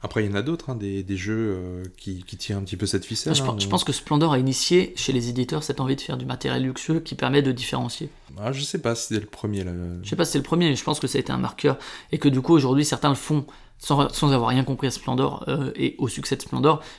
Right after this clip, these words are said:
Speaker 2: juste en se disant, « Oh, ben, il suffit de faire des trucs luxueux et puis ça va mieux marcher. » Alors que c'est beaucoup plus complexe que ça, bien sûr, mais, euh, mais dans les jeux récents dont on peut parler.
Speaker 1: Bah, il y a le, le premier jeu de plan B, hein, le
Speaker 2: Century,
Speaker 1: Century,
Speaker 2: ouais.
Speaker 1: où il y avait à la fois des pièces en métal,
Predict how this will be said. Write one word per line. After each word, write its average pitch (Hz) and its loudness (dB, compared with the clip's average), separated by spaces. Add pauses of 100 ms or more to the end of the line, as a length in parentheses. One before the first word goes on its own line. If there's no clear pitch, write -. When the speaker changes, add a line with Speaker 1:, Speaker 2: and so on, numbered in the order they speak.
Speaker 2:
juste 147 2
en 135 4
se 120 -2
disant, « 123 -2
Oh, 175 6
ben, 135 2
il 127 0
suffit 131 -4
de - -6
faire 135 -2
des 120 -2
trucs - -12
luxueux 139 2
et 185 4
puis - -10
ça - -4
va 131 -2
mieux 131 0
marcher. » 127 -2 (240)
Alors - -10
que - -4
c'est - 2
beaucoup 127 -2
plus 143 -4
complexe - -2
que - -2
ça, - -2
bien 127 0
sûr, 139 -2
mais, 131 -4
euh, 135 -6 (560)
mais 127 2
dans 135 2
les 123 4
jeux 113 0
récents 135 2
dont 123 0
on - -10
peut 147 -6
parler. 147 2 (260)
Speaker 1:
Bah, 95 -2
il 98 0
y 95 -2
a 90 -6 (880)
le, 92 -4
le 90 -2
premier 104 0
jeu 98 0
de 87 -8
plan 87 -2
B, 123 -4
hein, 139 -4
le 92 -6
Speaker 2:
Century, 90 -2
Speaker 1:
Century, 131 2
Speaker 2:
ouais. 123 -2
Speaker 1:
où 92 -6 (720)
il 95 -6
y - 2
avait 95 2
à 95 0
la 104 0
fois 104 0
des 98 -2
pièces 95 -2
en 98 -4
métal, 101 -4